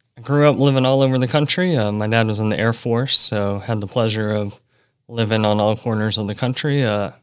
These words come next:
actually lived in Sumter, South Carolina for a while as well when I was younger, and I've always loved the area, loved the Carolinas. So four years ago, was it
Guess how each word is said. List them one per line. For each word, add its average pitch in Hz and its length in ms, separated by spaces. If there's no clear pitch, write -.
actually 117 380
lived 117 560
in 107 140
Sumter, 139 420
South 143 300
Carolina 135 460
for 131 160
a 135 60
while 135 280
as 131 80
well 135 220
when 131 100
I 127 60
was 131 160
younger, 135 400
and 104 540
I've 104 60
always 113 300
loved 110 200
the 98 60
area, 110 320
loved 107 220
the 107 60
Carolinas. 104 720
So 98 520
four 117 280
years 107 300
ago, 107 440
was 101 180
it - 160